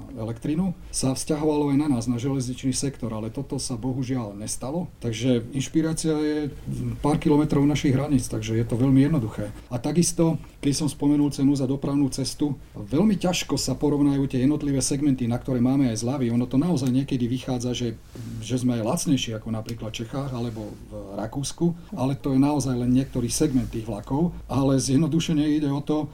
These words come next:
že bola možnosť, hneď ako vypukla pandémia covidu,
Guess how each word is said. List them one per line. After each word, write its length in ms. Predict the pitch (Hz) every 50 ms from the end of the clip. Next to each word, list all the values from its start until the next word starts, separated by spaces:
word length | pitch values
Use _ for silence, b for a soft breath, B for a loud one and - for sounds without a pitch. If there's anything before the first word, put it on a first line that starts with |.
| - 120
že 160 | 110 135 123
bola 240 | 113 143 156 147 139
možnosť, 480 | 147 160 139 135 135 127 120 110 120
hneď 240 | 113 135 147 135 131
ako 160 | 127 - 120
vypukla 440 | 104 127 139 147 143 131 - 123 113
pandémia 480 | - 127 131 127 135 131 135 131 123 117
covidu, 400 | - 135 123 135 127 135 139